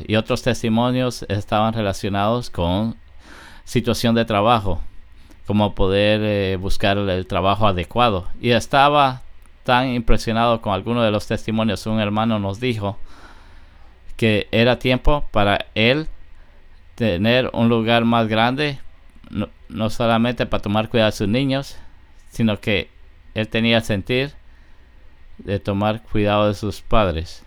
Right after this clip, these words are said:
Y sus padres estaban, tenían más edad y tenía, quería tener un lugar más grande.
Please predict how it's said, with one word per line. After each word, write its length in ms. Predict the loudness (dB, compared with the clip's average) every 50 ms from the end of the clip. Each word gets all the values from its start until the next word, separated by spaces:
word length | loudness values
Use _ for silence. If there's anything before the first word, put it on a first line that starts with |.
| -20 -20 -20 -20 -20 -20 -20 -20 -20 -14 -12
Y 80 | -10
sus 200 | -6 -6 -4 4
padres 400 | 6 6 8 8 4 2 0 0
estaban, 580 | -2 -4 -4 -2 -2 0 0 0 -2 -4 -6 -8 -12 -20 -20 -20 -20 -20 -20 -20 -18 -8
tenían 360 | -6 -4 -2 0 0 0 0
más 280 | 0 0 0 0 0 -2
edad 440 | 0 0 2 4 4 4 2 0 -4 -12 -20 -20 -20 -20 -20 -20 -20 -20 -20 -8
y 220 | -4 -2 -2 -2 -2
tenía, 500 | -4 -4 -2 -2 0 0 -2 -2 -4 -6 -12 -8
quería 340 | -6 -4 -2 0 -2 -2 -2
tener 380 | -4 -4 -2 -2 -2 -2 -4 -6 -12 -16 -18 -18 -10 -6
un 140 | -4 -2
lugar 440 | -2 -2 0 2 2 2 2 0 -4 -6 -4
más 220 | -2 0 0 0
grande. 300 | 0 -2 -2 -2 -2 -6